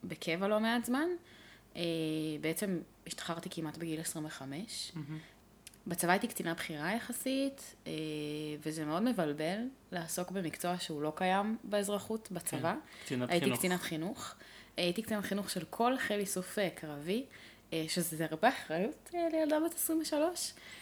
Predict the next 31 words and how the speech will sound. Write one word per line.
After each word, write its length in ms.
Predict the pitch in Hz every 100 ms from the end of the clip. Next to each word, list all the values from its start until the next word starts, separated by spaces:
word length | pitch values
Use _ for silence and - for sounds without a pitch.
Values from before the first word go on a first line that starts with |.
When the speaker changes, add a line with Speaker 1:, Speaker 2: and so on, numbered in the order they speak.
| -
Speaker 2:
אבל 400 | 190 185 175 156
Speaker 1:
אה, 40 | 170
Speaker 2:
איך 80 |
מתרגמים 600 | 175 170 139 135 143 156
את 60 | 156
זה 120 | 135
למקצוע 580 | 127 127 127 - 143 143
בעולם? 400 | 127 127 135 123 226
Speaker 1:
אי 120 | 240
אפשר 160 | 220
לתרגם 420 | 156 - 160 165 156
את 60 |
זה 60 | 156
למקצוע 360 | 147 151 147
בעולם. 460 | 143 147 143 165 233 - -
אה, 60 | 190 180 170 165 160 160 160 175
ואז 240 | 208 220
בעצם, 420 | 214 202 226 220 214 - - - - -
אחרי 160 | 190
שחזרנו 380 | 190 196 190 202
מהטיול 300 | 180 170 156
שלנו 340 | 190 180 170
בחו"ל, 440 | 160 - 294 359 349 - - - - -
אה, 60 | 185 175 165 165 160 156 151 160
ניסיתי 280 | 156 196
להבין 200 | 220 190
מה 80 | 190
אני 80 | 185
עושה 260 | 165 - 151
עם 80 |
עצמי. 300 | 185 - 254